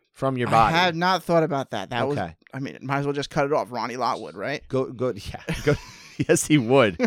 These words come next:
Speaker 2: <laughs>
Speaker 1: Yes, he would. And you don't need a shoulder. They're, they're kinda useless. I mean, shoot, if, if, if Brian Ortega didn't have a shoulder, I mean, is that fight being stopped? Is he, is he,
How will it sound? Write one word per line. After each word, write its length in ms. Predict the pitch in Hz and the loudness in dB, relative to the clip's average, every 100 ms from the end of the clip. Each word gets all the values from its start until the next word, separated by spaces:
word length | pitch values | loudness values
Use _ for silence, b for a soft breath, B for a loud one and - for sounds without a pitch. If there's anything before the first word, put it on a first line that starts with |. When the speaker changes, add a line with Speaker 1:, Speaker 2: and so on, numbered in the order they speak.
| - | -4
Speaker 2:
<laughs> 100 | - - | -8 0
Speaker 1:
Yes, 220 | 110 110 | 2 2
he 140 | 113 104 | 0 0
would. 240 | 98 92 | 2 0
And 100 | 151 | 0
you 80 | 202 | -2
don't 160 | 113 | -4
need 160 | 90 82 | -6 -10
a 60 | 76 | -10
shoulder. 400 | - 78 76 92 | -10 -10 -6 -2
They're, 140 | 101 | -2
they're 260 | 95 - 117 | -4 -4 -4
kinda 200 | - 87 | -4 -8
useless. 500 | 78 78 - 80 - _ B B | -8 -10 -10 -10 -12 _ B B
I 80 | 170 | 0
mean, 120 | 170 | 2
shoot, 260 | - 165 - B | 2 0 0 B
if, 140 | 139 131 _ | -10 -10 _
if, 220 | 135 120 - _ _ - | -6 -6 -8 _ _ -16
if 100 | - | -8
Brian 200 | 104 110 | -6 -4
Ortega 400 | 104 107 101 95 | -6 -6 -6 -6
didn't 300 | 98 95 - | -8 -10 -8
have 200 | 95 90 | -8 -8
a 60 | |
shoulder, 440 | - 104 104 90 82 | -10 -6 -6 -6 -8
I 20 | |
mean, 160 | 82 85 | -8 -12
is 120 | 85 | -8
that 180 | 95 - | -8 -6
fight 180 | 104 101 | -8 -8
being 180 | 101 | -12
stopped? 400 | 90 - 95 127 | -10 -6 -6 -6
Is 100 | 92 | -10
he, 120 | 104 90 | -12 -12
is 140 | 92 92 | -12 -12
he, 180 | 101 | -12